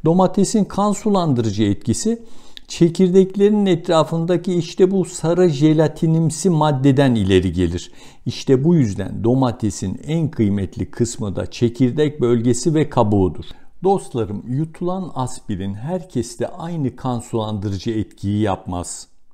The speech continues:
Araştırmalar aspirinin yüz hastanın yetmiş beşinde,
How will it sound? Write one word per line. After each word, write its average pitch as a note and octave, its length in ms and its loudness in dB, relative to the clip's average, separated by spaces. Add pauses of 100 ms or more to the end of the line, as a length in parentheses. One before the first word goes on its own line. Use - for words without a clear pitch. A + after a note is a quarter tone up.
(120)
Araştırmalar C3+ 880 -6 (120)
aspirinin G#2+ 800 -6
yüz C#3+ 380 -4
hastanın A#2 640 -6
yetmiş G#2+ 580 -4
beşinde, F#2 540 -8